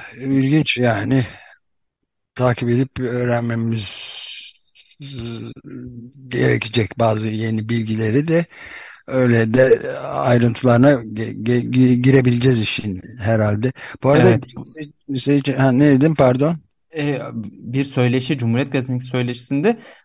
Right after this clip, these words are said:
Speaker 2: bölgedeki sorunları da, e, biraz aktarmış. "Altmış yedinci gündeyiz." diyor.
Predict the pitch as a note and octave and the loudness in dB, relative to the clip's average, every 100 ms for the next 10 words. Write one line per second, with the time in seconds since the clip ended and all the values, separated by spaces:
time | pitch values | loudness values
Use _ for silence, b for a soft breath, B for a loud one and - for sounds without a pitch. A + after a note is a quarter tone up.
0 | _ A#2+ B2 B2 B2+ C3+ C#3+ G#3 G3+ C#3+ | _ 0 2 4 4 4 2 0 0 2
1 | C#3 D3 C#3+ E3+ E3 A#2 - - - G#2+ | 4 4 2 4 4 2 -2 -16 -12 -10
2 | G#2 G#2 G#2 - A2 - A#2 A#2 G#3 - | -6 -6 -4 -4 -6 -2 0 0 -2 -2
3 | A#2 B2 C3+ D#3+ D3+ C3+ D#3 E3 F#3 D#3 | 0 0 -2 -4 -2 0 0 2 2 0
4 | A#2 G#2 G2 G2+ B2+ F#3+ | -2 -4 -6 -8 -6 -6